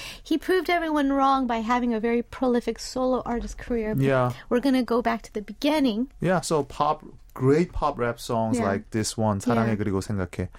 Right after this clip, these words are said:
Speaker 1: Yeah.
Speaker 2: You know, very interesting. Well, I mean, very advanced kind of rhyming,
Speaker 1: Yes.
Speaker 2: uh, in, in, in its day,
Speaker 1: He
Speaker 2: in
Speaker 1: was,
Speaker 2: its day.
Speaker 1: no one was doing this kind of rapping
Speaker 2: Yeah.
Speaker 1: before he did.
Speaker 2: Right,
Speaker 1: Yeah.
Speaker 2: right.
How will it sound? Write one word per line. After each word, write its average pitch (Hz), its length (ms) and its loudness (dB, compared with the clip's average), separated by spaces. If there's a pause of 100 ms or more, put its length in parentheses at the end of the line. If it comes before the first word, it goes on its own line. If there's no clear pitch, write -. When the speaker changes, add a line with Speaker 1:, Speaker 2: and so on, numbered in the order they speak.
(160)
Speaker 1:
Yeah. 214 360 -2
Speaker 2:
You - 120 -4
know, 98 80 -2
very 190 400 6
interesting. 131 640 -8
Well, 156 160 0
I 156 100 -4
mean, 156 220 0
very 220 400 2
advanced 143 640 -2
kind 143 160 -4
of 104 160 -6
rhyming, 151 560 0
Speaker 1:
Yes. 262 240 4
Speaker 2:
uh, 113 320 0
in, 113 480 0
in, 113 140 0 (100)
in 113 160 0
its - 160 -4
day, 110 240 2
Speaker 1:
He 330 120 2
Speaker 2:
in 339 40 2
Speaker 1:
was, - 160 2
Speaker 2:
its 320 80 -2
day. 240 80 4
Speaker 1:
no 285 240 4
one 349 160 -2
was 311 160 0
doing 262 600 2 (120)
this 254 80 2
kind 262 240 0
of 233 160 0
rapping 220 560 0 (160)
Speaker 2:
Yeah. 82 320 0 (240)
Speaker 1:
before 254 320 2
he 214 240 -4
did. 208 400 -4
Speaker 2:
Right, 180 240 4
Speaker 1:
Yeah. 214 320 -4
Speaker 2:
right. 131 320 -2